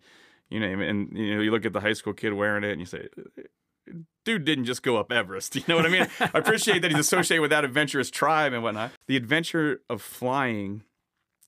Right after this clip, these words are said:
that it's dangerous. I mean, you can die doing it. And, and so I think that there is the, the, the crossover for aspirational living of what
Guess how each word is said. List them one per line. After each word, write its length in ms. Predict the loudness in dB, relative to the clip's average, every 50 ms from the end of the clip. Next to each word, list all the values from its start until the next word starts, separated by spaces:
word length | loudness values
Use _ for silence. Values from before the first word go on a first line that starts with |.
| _ _ -6
that 120 | -6 -6
it's 140 | -6 -6 -6
dangerous. 360 | -6 -4 -4 -4 -8 -8 -8
I 40 | -6
mean, 100 | -4 -4
you 100 | -4 -4
can 140 | -4 -4 -4
die 240 | -2 -2 -2 -2
doing 260 | -4 -6 -6 -6 -6 -8
it. 140 | -10 -12 _ -16
And, 380 | -14 -12 -10 -10 -8 -10 -10 -10
and 300 | -12 -12 -10 -10 -12 -12
so 160 | -8 -4 -2 0
I 160 | 0 0 -2
think 300 | -2 -2 -4 -4 -4 -4
that 160 | -6 -8 -4
there 160 | -4 -4 -4
is 460 | -2 -2 -2 -2 -2 -2 -4 -6 -12 _ _ _ _ _ _ _ _ _ _ _ _ _ _ _ _ _ _ _ _ -6
the, 200 | -2 0 0 0
the, 320 | 0 -2 -2 -2 -2 -4 -4
the 100 | -6 -6
crossover 720 | -6 -2 0 0 0 0 0 0 0 2 2 2 0 -2
for 680 | -2 -4 -4 -2 0 2 2 2 2 2 0 0 -4 -8 _ _ -20 -20 -20 -20 -14 -6 -2
aspirational 600 | 0 0 0 -2 -2 -2 -2 -2 -2 -4 -6 -2
living 360 | -2 -2 -2 -2 -2 -2 -2
of 180 | -2 -4 -4 -6
what 240 | -4 -2 -2 -2